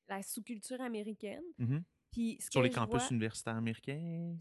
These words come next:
Speaker 2: par
Speaker 1: Sur les
Speaker 2: exemple ?
Speaker 1: campus universitaires, ben, c'est sûr que ça émane des campus
Speaker 2: Ouais.
Speaker 1: toujours, ça. C'est, c'est, c'est les gens qui écrivent pour Mike, pour Vox, pour,
Speaker 2: Ouais.
Speaker 1: euh, euh, euh, Daily Beast. Et c'est, c'est des gens qui, c'est, c'est des gens qui sortent des cam-,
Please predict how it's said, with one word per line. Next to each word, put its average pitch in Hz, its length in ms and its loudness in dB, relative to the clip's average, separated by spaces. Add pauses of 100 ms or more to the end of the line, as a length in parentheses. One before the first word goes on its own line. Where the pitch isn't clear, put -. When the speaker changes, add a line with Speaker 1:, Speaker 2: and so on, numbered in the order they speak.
Speaker 2:
par 139 100 -2
Speaker 1:
Sur 127 80 2
les 135 80 2
Speaker 2:
exemple ? 311 200 -2
Speaker 1:
campus 415 240 -4
universitaires, 285 720 -4
ben, 254 100 -4
c'est 254 120 -8
sûr 359 160 -4
que 370 100 -2
ça 254 160 0
émane 240 300 -2
des 254 80 -4
campus 226 420 -4
Speaker 2:
Ouais. 107 160 4
Speaker 1:
toujours, 220 380 0
ça. 277 340 -4
C'est, 220 320 -8
c'est, - 400 -10 (140)
c'est - 180 -16 (240)
les 208 140 -4
gens 220 180 0
qui 233 120 -8
écrivent 220 260 -8
pour 196 200 -6
Mike, 202 340 -4
pour 190 180 -4
Vox, 196 400 -4
pour, 175 320 -8
Speaker 2:
Ouais. 175 120 -6
Speaker 1:
euh, 160 800 -8 (1800)
euh, 170 320 -4 (220)
euh, 165 80 -6
Daily 185 320 -4
Beast. 202 380 -8
Et 214 80 -12
c'est, - 160 -16
c'est 240 160 -10
des 240 120 -4
gens 247 160 0
qui, 226 280 -8
c'est, 214 160 -6
c'est 202 180 -6
des 185 160 -8
gens 170 160 -8
qui - 100 -20
sortent 175 200 -12
des 175 80 -10
cam-, 185 180 -10